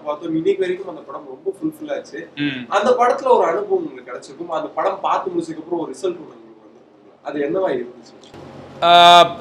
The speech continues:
Speaker 2: இப்போ இது இதற்கு தானேவா?
Speaker 1: இது ஒரு நல்ல நாள் பார்த்து.
Speaker 2: ஒரு நல்ல நாள் பார்த்து சொல்றதுனா, ஓகே. ஆ, ஃபர்ஸ்ட் சேது அண்ணாக்கும் எனக்குமான ஒரு, ஒரு, ஒரு, ஒரு பாண்டிங் இப்ப சொல்லிடுறேன். ஆ, எல்லாரும் கேட்குறோம், ஆசைப்படுற விஷயம் தான்.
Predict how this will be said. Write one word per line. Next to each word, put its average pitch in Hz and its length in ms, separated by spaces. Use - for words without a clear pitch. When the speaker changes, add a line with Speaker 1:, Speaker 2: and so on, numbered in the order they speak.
Speaker 2:
இப்போ 170 680
இது 156 200
இதற்கு 165 380
தானேவா? 131 420
Speaker 1:
இது 147 220
ஒரு 165 100
நல்ல 160 240
நாள் 175 80
பார்த்து. 113 320
Speaker 2:
ஒரு 160 120
நல்ல 185 180
நாள் 180 100
பார்த்து 131 260
சொல்றதுனா, 120 260
ஓகே. 120 240
ஆ, 170 460
ஃபர்ஸ்ட் 185 520
சேது 208 120
அண்ணாக்கும் 170 480
எனக்குமான 151 460
ஒரு, 123 200
ஒரு, 117 340
ஒரு, 113 240
ஒரு 113 380
பாண்டிங் 156 340
இப்ப 120 200
சொல்லிடுறேன். 104 280
ஆ, 135 140
எல்லாரும் 127 560
கேட்குறோம், 135 560
ஆசைப்படுற 123 380
விஷயம் 110 320
தான். 104 100